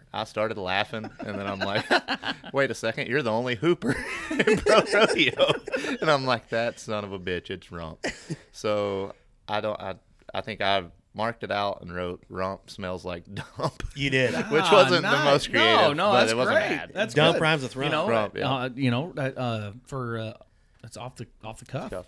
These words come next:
Speaker 1: yeah.
Speaker 3: That's off the cuff, you know?
Speaker 1: So
Speaker 2: And did you also say that you would like to mustard nut some people at the N F R?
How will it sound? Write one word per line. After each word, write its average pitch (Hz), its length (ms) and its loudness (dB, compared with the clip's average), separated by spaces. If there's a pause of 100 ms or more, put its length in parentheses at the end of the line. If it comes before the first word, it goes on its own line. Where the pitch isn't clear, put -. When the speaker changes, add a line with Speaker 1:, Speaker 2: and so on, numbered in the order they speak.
(140)
Speaker 1:
yeah. - 80 -10
Speaker 3:
That's 123 120 -8
off 143 120 -8
the - 60 -20
cuff, 170 300 -10
you 120 80 -6
know? 120 300 -4
Speaker 1:
So - 80 -20 (560)
Speaker 2:
And 139 360 0
did 139 220 -2
you 156 180 -2
also 135 320 -2
say 139 280 0
that 127 120 -6
you 123 120 -4
would 131 100 -2
like 123 220 -4
to 117 60 -12
mustard 107 440 -8
nut 113 240 -6
some 113 160 -10
people 117 340 -8
at 110 100 -12
the 107 100 -10
N 107 80 -8
F 104 160 -12
R? 104 240 -8